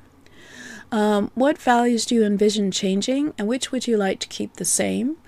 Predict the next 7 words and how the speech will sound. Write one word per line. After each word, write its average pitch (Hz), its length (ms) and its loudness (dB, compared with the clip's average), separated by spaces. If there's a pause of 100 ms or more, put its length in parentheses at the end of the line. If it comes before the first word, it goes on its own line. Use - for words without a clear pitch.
(320)
So 269 200 0
ask 302 280 0
yourself 247 460 2
that 196 260 0
c-, - 180 -6
tough 196 260 2
question. 208 640 0